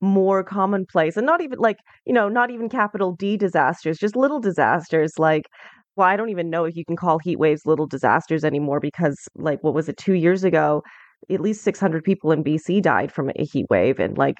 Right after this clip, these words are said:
Lytton burst into flames. Like, it's wild. And so, like, as climate change worsens and cities become hotter, I,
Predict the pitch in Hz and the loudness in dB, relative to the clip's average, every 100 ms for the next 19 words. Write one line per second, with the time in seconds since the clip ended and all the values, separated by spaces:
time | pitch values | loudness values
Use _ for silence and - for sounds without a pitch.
0 | - 156 156 170 196 185 151 143 - _ | -10 -4 2 2 2 -4 -6 -8 -12 _
1 | _ _ 165 180 185 - 185 165 - 175 | _ _ -2 0 0 -2 -4 -4 0 0
2 | 160 151 170 - 156 147 _ _ _ - | 0 -4 -6 -2 0 0 _ _ _ -4
3 | 208 180 202 208 160 190 202 220 208 196 | -2 2 2 2 -2 -4 -4 0 0 0
4 | - 220 240 262 240 _ _ _ - 220 | -2 0 2 0 -6 _ _ _ 0 0
5 | 269 - 202 170 165 185 220 - 165 160 | 0 -2 -2 -2 0 0 0 -2 -2 -2
6 | 160 - 202 214 202 190 - 165 165 180 | -4 0 0 2 -2 -4 -2 -2 2 2
7 | 208 151 127 180 175 | 2 0 0 2 2